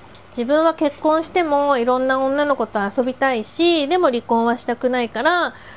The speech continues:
えー、まあ、それを容認してオープンマリッジっていう形にしようぜ、みたいな、ね、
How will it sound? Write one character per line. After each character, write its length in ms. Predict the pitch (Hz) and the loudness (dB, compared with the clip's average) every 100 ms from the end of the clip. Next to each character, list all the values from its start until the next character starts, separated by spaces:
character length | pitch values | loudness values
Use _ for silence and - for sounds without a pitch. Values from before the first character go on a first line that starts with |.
| - - | -20 -8
え 260 | 208 202 | -4 -4
ー、 40 | 202 | -2
ま 80 | 214 | -2
あ、 40 | |
そ 300 | 262 233 233 | 2 4 4
れ 180 | 240 240 | 4 4
を 300 | 302 269 185 - - 240 | 2 0 -4 -14 -10 4
容 200 | 240 240 | 4 6
認 220 | 240 240 | 2 -2
し 100 | - | -2
て 220 | 320 294 | 2 2
オ 120 | 233 | 2
ー 40 | 233 | 2
プ 120 | 247 | 2
ン 80 | 254 | 2
マ 80 | 254 | 0
リ 80 | |
ッ 60 | 220 | -2
ジ 100 | - | -6
っ 20 | 202 | -10
て 120 | 196 | -10
い 40 | |
う 20 | 180 | -8
形 400 | 196 226 220 247 | -6 -8 -6 -6
に 160 | 240 - - - - | -8 -10 -20 -20 -12
し 220 | - 254 | 0 4
よ 160 | 311 | 6
う 80 | 294 | 4
ぜ、 200 | 226 247 | 2 0
み 120 | 220 | 0
た 100 | 196 | -8
い 100 | 185 | -12
な、 140 | 196 190 - - - - - | -14 -18 -20 -20 -20 -20 -12
ね、 220 | 233 247 | -6 -4